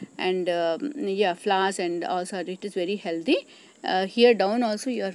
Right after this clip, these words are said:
you can find some guavas here. See here, you can find some guavas here. And next, uh, mm, this is a hibiscus plant, and this is hibiscus, and at the back you find, uh, uh, chili plants also, which is giving me a lot of, uh,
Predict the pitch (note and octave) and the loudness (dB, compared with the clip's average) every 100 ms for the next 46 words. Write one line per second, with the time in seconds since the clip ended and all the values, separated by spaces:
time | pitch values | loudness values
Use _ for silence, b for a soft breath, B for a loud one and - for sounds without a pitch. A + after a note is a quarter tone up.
0 | - G3 F#3+ F3+ F3+ E3+ F3+ F#3+ E3+ E3+ | -6 -6 -4 -4 -4 -4 -4 -4 -4 -2
1 | E3 E3+ - D#3+ F#3 D#4 B B B B | -2 -6 -8 -6 -4 -4 B B B B
2 | _ _ _ _ - G3 F#3 F#3 C4+ A3 | _ _ _ _ -10 -8 -6 -4 -4 -4
3 | G3 F#3 F3+ F3 F3+ F#3+ F3 E3+ F3 E3+ | -4 -6 -4 -4 -4 -4 -6 -4 -2 -2
4 | F3+ - F3+ D4 B B B - G3 G3 | -4 -6 -4 -4 B B B -6 -4 0
5 | C4+ C#4 - F#3 F#3+ D4+ - _ _ _ | 0 0 0 2 2 -2 -6 _ _ _
6 | - G3 G3 F#3+ F3+ F#3+ A3+ B3 A#3 A3+ | -8 -4 -4 -4 -4 2 2 4 0 0
7 | F#3 F3+ F3+ G#3 - G#3+ - - G3 A#3 | -2 -2 0 -2 -2 -4 -6 -4 0 0
8 | D#4 B B B B - F#3+ A3 A3+ - | 0 B B B B -8 -2 0 0 -2
9 | F#3+ E3+ G3+ - - - - G3 F#3+ F3 | -2 -2 -4 -4 -6 -6 -4 -4 -2 -4
10 | F3 F3+ E3 F#3+ A#3 A3+ G#3+ F#3 G3 F#3+ | -4 -4 0 0 0 -4 -4 -2 -2 -2
11 | F3 E3 D#3+ - - F3 - A#3 C4+ - | -2 -2 -4 -6 -8 -8 -4 0 0 0
12 | G#3 G3 G3 F3 A#3 A#3 - F3 E3+ F#3+ | -2 -4 -6 -6 -4 -4 -6 -8 -4 -4
13 | G#3 G3+ F#3+ E3+ E3+ - G3+ - F3 | -4 -4 -4 -4 -4 -6 -12 -6 -6